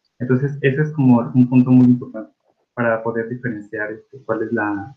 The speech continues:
la, cuál es la función de un estereotipo realmente. Y por último, que un estereotipo genera filtros o también sesgos en la percepción. Un, hay un autor que se llama Lippmann que dice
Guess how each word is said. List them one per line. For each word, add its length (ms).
la, 360
cuál 180
es 60
la 140
función 320
de 80
un 120
estereotipo 480
realmente. 340
Y 400
por 180
último, 580
que 500
un 140
estereotipo 580
genera 380
filtros 640
o 160
también 380
sesgos 600
en 100
la 120
percepción. 680
Un, 280
hay 220
un 120
autor 580
que 120
se 160
llama 280
Lippmann 600
que 120
dice 520